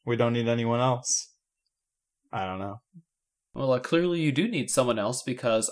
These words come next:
Speaker 2: I don't see either of you guys in this theme song.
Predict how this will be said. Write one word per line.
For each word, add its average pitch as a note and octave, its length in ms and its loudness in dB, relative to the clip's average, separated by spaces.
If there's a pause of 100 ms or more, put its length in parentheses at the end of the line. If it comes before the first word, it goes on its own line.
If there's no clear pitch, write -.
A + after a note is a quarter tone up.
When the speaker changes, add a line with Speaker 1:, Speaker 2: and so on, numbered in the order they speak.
Speaker 2:
I B2 140 6
don't C#3 200 0
see D3+ 180 0
either D3 360 4
of B2 120 0
you A2+ 300 2
guys D3 340 12
in C3+ 120 4
this A2 180 -2
theme A#2 220 -2
song. B2 400 0